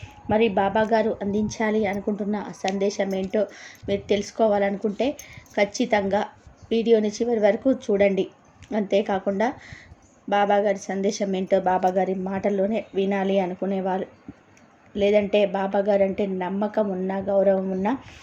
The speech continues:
ఇష్టం ఉన్నా, వీడియోకి ఒక చిన్న లైక్ అయితే ఇవ్వడం మాత్రం అస్సలే మర్చిపోవద్దు. బాబా గారు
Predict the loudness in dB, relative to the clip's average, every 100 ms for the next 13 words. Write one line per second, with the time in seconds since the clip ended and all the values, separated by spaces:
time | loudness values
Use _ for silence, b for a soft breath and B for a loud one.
0 | B B -8 -2 0 0 0 -2 -2 0
1 | 0 0 -4 -4 -6 -4 -2 0 0 0
2 | -2 -2 -2 -2 -4 -6 -6 -6 -6 B
3 | B B B -10 -4 -2 0 -2 -4 -4
4 | -2 -2 -4 -6 -8 -20 -20 -20 _ -20
5 | -20 -20 _ _ _ 0 2 2 0 0
6 | -2